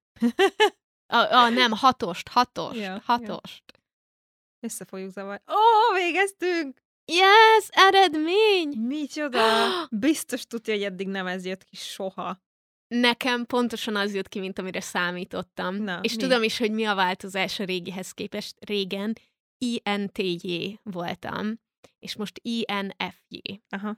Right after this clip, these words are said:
Speaker 2: vagyok. A négy betűnél az első az az E vagy I, ugye az extrovertált, introvertált, a második betű az az N vagy S, az intuitív vagy realista, ami angolul szenzoros,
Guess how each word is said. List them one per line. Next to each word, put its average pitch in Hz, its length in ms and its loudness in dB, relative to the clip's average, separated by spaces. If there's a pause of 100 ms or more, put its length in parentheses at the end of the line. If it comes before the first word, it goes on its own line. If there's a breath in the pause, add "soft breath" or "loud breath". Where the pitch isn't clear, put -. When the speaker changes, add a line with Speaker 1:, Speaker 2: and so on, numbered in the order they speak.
(120)
Speaker 2:
vagyok. - 560 -10 (100)
A - 80 -2
négy 262 320 0
betűnél 247 1080 -2
az - 220 -4
első 226 500 -2
az 190 200 -8
az 202 300 -10 (180)
E 208 260 2
vagy 185 300 -8
I, 254 320 -2
ugye 202 260 -4
az 196 120 -6
extrovertált, - 760 -8
introvertált, 262 920 -4
a 226 100 -2
második 233 520 -2
betű 214 380 -6
az 196 180 -10
az 202 180 -8 (200)
N 208 100 -4 (100)
vagy 180 300 -12 (280)
S, - 260 -12
az 202 220 -8
intuitív 220 760 -4
vagy 190 320 -8
realista, 190 600 -6
ami 185 200 -6
angolul 180 360 -10
szenzoros, 190 920 -10